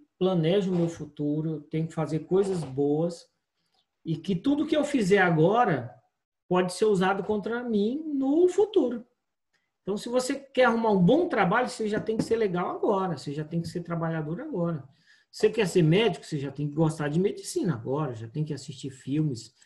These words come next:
que tem a ver com os médicos, que conta história de médicos, de cirurgião. Você tem que saber como que aplica uma injeção, você tem que, quando for aplicar em você, ser uma pessoa curiosa, pergunta como que funciona, medição de pressão,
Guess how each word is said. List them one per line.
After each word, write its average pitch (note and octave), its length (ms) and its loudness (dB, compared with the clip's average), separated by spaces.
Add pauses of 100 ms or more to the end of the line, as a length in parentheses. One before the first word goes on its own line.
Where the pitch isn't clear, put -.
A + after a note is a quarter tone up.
(880)
que - 100 -8
tem D#3 140 -4
a C#3 100 -2
ver C#3+ 180 -4
com C#3 180 -8
os G#2+ 120 -10
médicos, B2 760 -6
que - 120 -20
conta D3 300 -6
história B2+ 320 -8
de A#2+ 140 -10
médicos, B2 520 -10
de A#2+ 140 -14
cirurgião. A#2 800 -10 (380)
Você - 160 -10
tem F#3 220 0
que D#3 360 0 (440)
saber D3+ 320 -2
como D#3 180 0
que D3+ 100 -2
aplica D3 360 -4
uma C#3+ 120 -4
injeção, C3 720 -6
você - 140 -16
tem D#3 180 -2
que, D3+ 320 -4 (360)
quando D#3+ 160 -2
for E3+ 160 -2
aplicar D#3 400 -2
em D#3 40 0
você, D3 240 -4
ser D3+ 360 -6
uma C#3+ 180 -8
pessoa D3 300 -6
curiosa, C3 500 -4
pergunta C3+ 560 -8
como C3 160 -10
que C3 140 -18
funciona, B2+ 640 -10
medição B2+ 480 -10
de A2+ 80 -12
pressão, A#2+ 640 -12